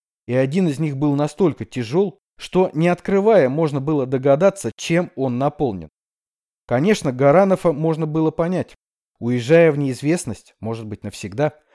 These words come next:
человек берёт с собой самое ценное. Но во время долгой езды и в бесконечных разговорах от скуки и мелких неудобств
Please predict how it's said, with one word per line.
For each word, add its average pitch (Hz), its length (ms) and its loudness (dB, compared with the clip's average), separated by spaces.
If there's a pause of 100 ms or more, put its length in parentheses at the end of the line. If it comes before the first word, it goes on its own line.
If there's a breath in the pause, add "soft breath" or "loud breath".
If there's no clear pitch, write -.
(180 soft breath)
человек 180 400 2
берёт 185 280 2
с - 40 -12
собой 165 240 2
самое 160 360 0
ценное. 131 480 -2 (540)
Но 117 100 -4
во 165 160 4
время 208 240 4
долгой 165 360 2
езды 151 560 -4 (260)
и 123 100 -8
в 123 40 -8
бесконечных 156 680 -2
разговорах 147 800 0
от 139 300 -4
скуки - 440 -8
и 123 140 -8
мелких 156 420 -2
неудобств 135 640 -6